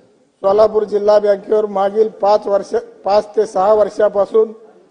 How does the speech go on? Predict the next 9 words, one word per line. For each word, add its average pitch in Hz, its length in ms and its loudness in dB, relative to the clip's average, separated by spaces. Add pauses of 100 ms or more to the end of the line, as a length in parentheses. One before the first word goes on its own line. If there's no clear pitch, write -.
(280)
प्रशासक 220 460 0
आहे. 214 340 0
साधारण 208 520 -2
पाच 196 400 -4
सहा 208 200 2
महिने 202 300 -4
प्रशासकचा 196 720 -6
कालावधी 202 680 -2
असतो, 214 460 2